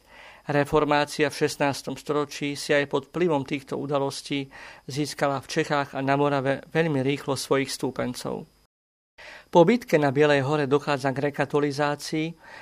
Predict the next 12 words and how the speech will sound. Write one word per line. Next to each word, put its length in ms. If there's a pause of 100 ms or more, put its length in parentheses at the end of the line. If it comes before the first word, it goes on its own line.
(200)
ale 160
aj 160
k 160
zatýkaniu 560
a 160
popravám 480
odporcov. 720 (1120)
Vedomie 480
tradície 560
Českého 560
kráľovstva 640
posilňovalo, 880